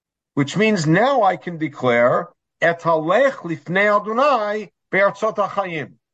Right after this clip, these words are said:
I can walk, not crawl, walk in the presence of God in the land of the living. Now, we like to make also drushes about Eretz Hachayim being Olam Haba, Eretz Yisrael.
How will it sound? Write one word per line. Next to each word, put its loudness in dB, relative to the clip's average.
I 2
can -6
walk, 4
not 0
crawl, 4
walk 6
in -2
the 0
presence 0
of 0
God 0
in -2
the 2
land 2
of -4
the -4
living. -2
Now, -2
we -4
like -4
to -16
make -8
also -2
drushes -6
about -2
Eretz -6
Hachayim -4
being -4
Olam 0
Haba, -2
Eretz -12
Yisrael. 0